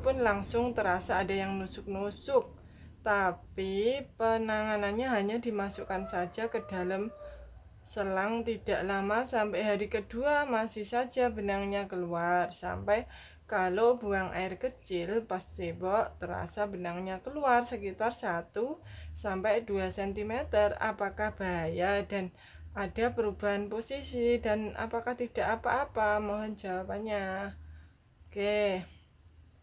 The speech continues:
langsung saja saya jawab pertanyaannya ya.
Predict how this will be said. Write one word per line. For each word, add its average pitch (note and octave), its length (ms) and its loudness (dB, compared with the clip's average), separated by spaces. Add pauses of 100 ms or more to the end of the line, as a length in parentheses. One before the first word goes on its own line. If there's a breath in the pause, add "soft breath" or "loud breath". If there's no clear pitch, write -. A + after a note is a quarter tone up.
(220)
langsung G#3+ 400 -2
saja A3 640 6
saya G#3+ 480 6 (800)
jawab G#3+ 240 2
pertanyaannya G#3 640 2
ya. G3 400 6